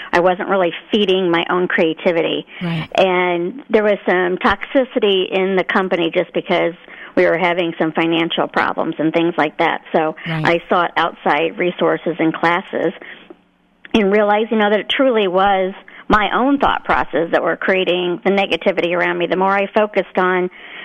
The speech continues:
Speaker 1: people being negative and complaining and gossiping,
Speaker 2: Mm-hmm.
Speaker 1: the more I saw of it. So
Speaker 2: Yeah,
Speaker 1: the
Speaker 2: absolutely.
Speaker 1: mo-, when I began to take control of that myself and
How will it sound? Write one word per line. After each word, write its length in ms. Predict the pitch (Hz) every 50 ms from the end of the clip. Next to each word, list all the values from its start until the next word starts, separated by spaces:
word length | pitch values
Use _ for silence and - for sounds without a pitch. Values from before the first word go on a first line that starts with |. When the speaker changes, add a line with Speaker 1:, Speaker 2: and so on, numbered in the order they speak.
| - _
Speaker 1:
people 340 | - 226 202 - 214 185 185
being 320 | 180 196 190 185 180 180
negative 460 | 180 185 196 196 185 190 185 202 190 180
and 160 | 180 180 151
complaining 580 | - 180 175 - 202 196 202 202 196 190 190
and 140 | 185 170 165
gossiping, 580 | 185 196 214 214 - - 160 - 190 170 175 202 - - -
Speaker 2:
Mm-hmm. 160 | 190 151 165
Speaker 1:
the 80 | 180
more 240 | 185 180 175 175 170
I 160 | 156 - - -
saw 280 | - 277 302 - - 110
of 80 | 98
it. 180 | 87 87 67 - - - -
So 80 | 196
Speaker 2:
Yeah, 180 | 180 170 156 156
Speaker 1:
the 60 | 160
Speaker 2:
absolutely. 400 | 160 160 135 - 165 156 170 180
Speaker 1:
mo-, 140 | 185 180 156
when 180 | 127 185 180 180
I 220 | 175 175 180 175 -
began 400 | - 185 185 202 196 185 190 190 -
to 100 | 196 - - -
take 220 | 208 180 165 -
control 400 | - 156 151 - - 226 220 208
of 80 | 180 170
that 180 | 180 - -
myself 460 | - - - - - 220 214 220 220 - -
and 200 | 170 160 156